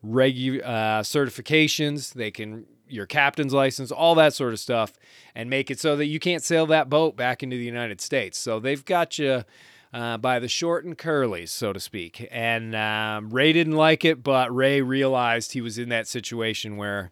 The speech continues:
he was like, "Okay." So they try, and this doesn't make any sense to me, but the Coast Guard tries to, so they launch, like, this twenty-one foot inflatable rescue boat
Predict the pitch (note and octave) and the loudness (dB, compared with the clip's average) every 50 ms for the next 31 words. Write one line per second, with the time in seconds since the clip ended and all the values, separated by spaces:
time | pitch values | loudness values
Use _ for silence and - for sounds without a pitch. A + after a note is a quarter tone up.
0 | _ _ _ A#2 G#2 G2 G2 G2+ F#2 G#2 A#2 C3+ - E3+ D#3 A2+ F#2+ - - - | _ _ _ -16 -14 -8 -8 -4 0 2 2 2 4 4 2 2 2 -4 -2 4
1 | D3+ D3 C#3 B2 - - - - - - - - - - - _ _ _ _ - | 6 6 6 6 2 -4 -14 -20 -20 -20 -20 -20 -20 -20 -20 _ _ _ _ -2
2 | D#3 D3+ - - G3 G#3+ A3+ A3+ A3 G#3+ G3+ G3+ G3 - - _ _ _ _ _ | -2 -2 0 4 4 6 6 6 6 6 4 4 4 2 -2 _ _ _ _ _
3 | _ _ _ D#3+ D3 D#3+ F3+ A3 A3 - - A#3+ G#3+ E3 F3+ E3 D#3 D3 C#3+ - | _ _ _ -2 0 2 2 0 0 2 2 2 4 4 2 0 0 -2 -2 -6
4 | - _ _ - F#3+ A3 G#3+ G#3+ F#3+ D3+ - - D#3+ D3+ C3 A2+ - - - A2 | -14 _ _ -2 0 0 2 2 0 0 0 2 2 2 2 0 -4 -8 -10 -10
5 | G2+ F2+ F2+ F2+ F#2+ G#2 - - C3+ - - - - F#3+ G#3+ A3+ G#3 - - G3 | -10 -10 -10 -10 -10 -10 -6 -6 -6 -6 -8 -4 0 2 2 2 0 0 2 2
6 | E3 D3 - - - - E3+ D#3+ E3 E3+ E3+ E3+ E3+ E3+ D3+ - - - - _ | 2 2 0 -4 -2 2 2 4 4 6 4 4 4 2 0 -4 -10 -12 -14 _
7 | - - D#3 D3 C#3+ C#3 C3+ C3+ - - D3+ C#3+ C#3 C#3+ C#3+ C#3 D3 D3 D#3 E3 | -2 2 4 4 4 4 2 0 0 0 0 2 4 2 2 4 4 4 4 4
8 | D#3+ - D#3+ C#3 - - B2 - - - D#3 D3+ D3+ D#3 D3+ C#3+ D3 D3 D3+ D3 | 2 2 0 0 0 -2 -6 -8 -8 -6 -4 -2 0 0 0 2 2 0 0 0
9 | - E3 E3 E3 - B2 A#2+ - - - C3+ C3+ C#3 C#3+ C#3+ D3+ C3+ D3+ D3+ C#3 | 0 2 2 2 2 0 -6 -10 -8 -4 0 2 2 2 2 2 2 2 2 4
10 | C3 C#3+ C#3+ C3+ - - D#3 D3+ D3+ C#3+ D3+ D3 D3+ E3 C3 | 4 4 4 4 2 -2 -2 -4 0 4 4 4 4 4 2